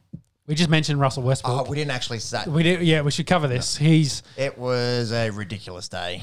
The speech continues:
Speaker 1: Yes, he had a ridiculous day today. So he's now got his sixteenth triple-double,
Speaker 2: <laughs>
Speaker 1: um, for the season. Uh, it's in thirty-six games. He now owns the most,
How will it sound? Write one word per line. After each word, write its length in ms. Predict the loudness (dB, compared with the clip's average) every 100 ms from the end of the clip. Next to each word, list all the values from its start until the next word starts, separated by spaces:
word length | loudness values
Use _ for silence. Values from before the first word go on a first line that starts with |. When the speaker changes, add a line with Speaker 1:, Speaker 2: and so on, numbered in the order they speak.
| -2
Speaker 1:
Yes, 380 | 4 4 2 2
he 80 | 2
had 160 | 4
a 80 | 4
ridiculous 460 | 2 0 0 -2 2
day 120 | 2
today. 440 | 4 2 2 -2
So 200 | 0 2
he's 280 | 2 0 -6
now 220 | 0 0 2
got 160 | -2
his 160 | -2 -4
sixteenth 720 | -4 -4 -6 -2 -2 -2 -2
triple-double, 760 | -2 0 2 4 6 4 2 -2 -16
Speaker 2:
<laughs> 140 | -6
Speaker 1:
um, 320 | 0 2 2 0
for 140 | 0
the 100 | 0
season. 480 | 2 2 2 0 -4 -12 _ _
Uh, 280 | 2 2 0 -2
it's 480 | 0 0 -4 -6 -2
in 180 | -2
thirty-six 580 | -2 2 4 4 0 -2
games. 440 | 2 4 4 2 0
He 160 | 0
now 320 | 4 4 4 2
owns 360 | 2 2 2 -2
the 160 | -4
most, 640 | -2 0 0 0 -2 -6